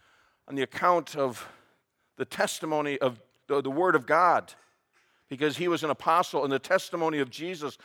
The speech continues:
the gospel of Jesus Christ." He said, "I was in the Spirit on the Lord's day." He's expressing the fact that he had, had received this prophetic vision from God. And, and I heard a voice behind me. It was like a, it was like a war trumpet.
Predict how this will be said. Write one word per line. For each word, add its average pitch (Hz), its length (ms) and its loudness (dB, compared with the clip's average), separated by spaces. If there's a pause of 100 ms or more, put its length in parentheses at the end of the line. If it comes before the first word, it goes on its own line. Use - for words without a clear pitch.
(100)
the 143 100 -2
gospel 160 520 2
of 127 80 -4
Jesus 127 340 -6
Christ." - 600 0 (460)
He 165 100 4
said, 190 200 8
"I 185 60 12
was 175 160 2
in 220 100 4
the 202 80 0
Spirit 220 400 2
on 180 80 4
the 170 80 6
Lord's 170 380 2
day." 185 260 2
He's 147 180 -4
expressing 202 580 -4
the 156 80 0
fact 156 340 0
that 147 140 -2
he 190 120 -4
had, 170 160 -2 (300)
had 170 100 2
received 185 420 -2
this 175 140 -6
prophetic 190 560 2
vision 156 460 0
from 143 200 -6
God. 151 480 0 (560)
And, 156 120 2
and 165 160 6
I 160 80 6
heard 254 280 2
a 226 60 12
voice 202 380 2
behind 147 480 -2
me. 95 240 -6 (480)
It 170 80 -8
was 160 120 0
like 202 220 4
a, 151 180 6 (400)
it 147 60 0
was 151 180 0
like 226 200 8
a 165 100 6
war 165 400 4
trumpet. - 680 -4